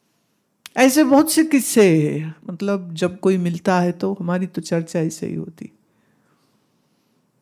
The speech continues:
अब जैसे यहाँ कई बार नए आते हैं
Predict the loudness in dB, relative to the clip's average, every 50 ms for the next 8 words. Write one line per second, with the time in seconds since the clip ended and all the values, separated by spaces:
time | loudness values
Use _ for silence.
0 | _ _ _ _ _ _ _ _ _ _ _ _ _ _ _ -10 -6 -4 0 2
1 | 2 4 4 4 6 6 6 6 4 4 4 2 2 4 4 2 2 2 0 2
2 | 2 4 4 4 2 0 0 0 0 0 0 0 -2 -4 -8